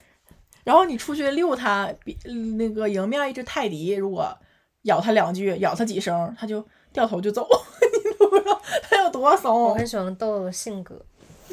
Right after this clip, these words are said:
Speaker 2: <laughs> 就是咱不逞强，就是咱也不欺凌弱小，咱就不理它。
Speaker 1: <laughs> 它就不敢理。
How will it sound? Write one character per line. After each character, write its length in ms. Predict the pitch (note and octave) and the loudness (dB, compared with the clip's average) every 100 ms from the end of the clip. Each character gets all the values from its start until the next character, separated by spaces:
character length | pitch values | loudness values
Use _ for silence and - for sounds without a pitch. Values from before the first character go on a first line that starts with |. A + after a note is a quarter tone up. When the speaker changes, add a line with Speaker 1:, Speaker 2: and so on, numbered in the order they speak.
| - G#4+ G#4+ G4+ | 4 6 6 0
Speaker 2:
<laughs> 960 | - - _ _ - - - _ _ - | -6 -18 _ _ -20 -20 -20 _ _ -12
就 120 | A#3 | -8
是 140 | G#3 G3+ | -8 -8
咱 240 | F#3+ F#3+ | -8 -8
不 160 | G#3 C4 | -8 -10
逞 260 | - F#3 | -8 -12
强， 220 | F3+ - - - | -12 -18 -20 -18
就 120 | G3+ | -14
是 100 | G3+ | -14
咱 240 | G3 G3 G#3+ | -8 -4 -4
也 120 | A3+ | -4
不 260 | G3+ C#4 A3+ | -6 -10 -10
欺 280 | - C4 | -8 -6
凌 220 | B3 G3 G#3+ | -6 -6 -4
弱 200 | C4 A3+ | -4 -4
小， 300 | G3+ F3+ F#3+ | -4 -8 -10
咱 100 | A3+ | -10
就 80 | D4 | -10
不 200 | F4 D#4+ | -8 -8
理 240 | A#3 F3+ | -8 -12
它。 200 | - A3 | -8 -2
Speaker 1:
<laughs> 280 | A3 E5 - | 2 2 0
它 440 | G4+ - G#4 - A4+ | -4 0 0 4 2
就 140 | G#4 G#4 | 2 -2
不 140 | A4 | 2
敢 260 | - - G4+ | 4 4 2
理。 400 | E4+ C4 A#3 | 0 0 0